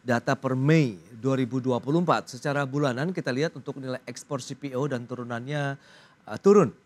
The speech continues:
cukup dalam, dua puluh dua koma satu sembilan persen, sementara secara tahunan atau year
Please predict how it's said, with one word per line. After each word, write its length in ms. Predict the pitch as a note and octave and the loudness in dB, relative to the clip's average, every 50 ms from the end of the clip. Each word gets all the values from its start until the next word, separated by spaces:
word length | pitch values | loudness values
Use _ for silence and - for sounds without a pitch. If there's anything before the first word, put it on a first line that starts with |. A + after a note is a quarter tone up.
| _ _ | _ _
cukup 160 | - - C#3 C#3 | -8 -6 -4 0
dalam, 320 | C3 C#3 C3 C3 C#3+ E3 | 2 2 4 4 2 2
dua 160 | D3+ C#3 C3+ | 2 0 0
puluh 160 | - C3+ C3+ | 0 -2 -4
dua 240 | B2 B2 C#3 C#3 C3 | -2 0 2 0 2
koma 240 | - B2+ B2 A#2+ A#2+ | 0 -4 -4 -6 -6
satu 320 | - C3 B2 - _ - | -6 -6 -8 -8 _ -12
sembilan 320 | B2+ - - C3 A#2+ A2+ A2+ | -12 -10 -10 -8 -8 -8 -8
persen, 480 | A2+ - A2+ - - C3 D#3+ G#3 A3+ A3+ - - _ _ | -8 -10 -8 -6 -4 -2 -2 -2 -4 -6 -10 -18 _ _
sementara 480 | _ - - A#2 A#2 A2+ - A#2+ B2+ C3 | _ -12 -10 -8 -8 -6 -6 -4 -4 -4
secara 400 | - C#3 B2 - B2 A#2 A#2+ A#2 | -4 -4 -6 -4 -4 -4 -4 -4
tahunan 480 | B2+ B2 B2+ C#3 C#3 C3 C3 B2+ B2+ | -4 -2 -2 -2 0 0 -2 -2 -2
atau 320 | - A2+ A#2+ - C3 A#2+ A2+ | -6 -8 -6 -4 -4 -4 -4
year 240 | G#2+ A2+ C3+ C#3 | 0 0 0 0